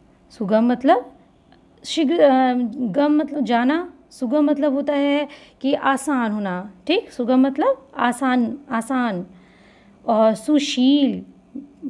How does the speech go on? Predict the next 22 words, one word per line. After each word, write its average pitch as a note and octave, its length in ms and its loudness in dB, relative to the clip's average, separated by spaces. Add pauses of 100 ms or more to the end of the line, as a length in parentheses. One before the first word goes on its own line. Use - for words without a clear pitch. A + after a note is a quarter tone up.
(280)
मतलब G#3+ 420 -4
अच्छा C#4+ 360 -6
व्यवहार G3+ 500 0
वाला, F#3 360 -2 (1160)
ठीक? D#4 240 -2
सु C#4+ 240 2
मतलब D#4+ 420 2
अच्छा A#3+ 420 -8
होता B3+ 240 -2
है C4+ 100 0
ना, A4 220 -4 (440)
सुशील B3+ 440 -2
मीन्स C#4 300 2
अच्छा - 400 -8
व्यवहार G3 400 -2
वाला। F#3 280 -6
सुपुत्र, E4+ 600 -6 (320)
अच्छा D4 300 -6
पुत्र। D#4+ 400 -4 (340)
सुकर्म, E4+ 600 2 (240)
अच्छा C4 320 -6
कर्म, C#4+ 480 0